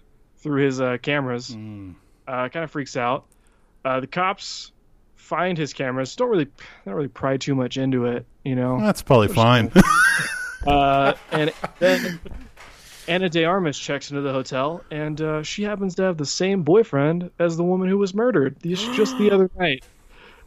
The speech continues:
Speaker 2: The
Speaker 1: Um,
Speaker 2: plot thins.
Speaker 1: Yeah.
Speaker 2: <laughs>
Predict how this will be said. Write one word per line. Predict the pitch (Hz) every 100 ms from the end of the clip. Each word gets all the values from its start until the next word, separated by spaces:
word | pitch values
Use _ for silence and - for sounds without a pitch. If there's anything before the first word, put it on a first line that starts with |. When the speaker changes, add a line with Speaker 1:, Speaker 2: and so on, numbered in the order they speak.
| - - - 139
Speaker 2:
The | 143 139 139
Speaker 1:
Um, | 139
Speaker 2:
plot | 127 117
thins. | - 127 120 104 92 - - - - - - 233 165
Speaker 1:
Yeah. | 160 - 294
Speaker 2:
<laughs> | - - 277 - 262 -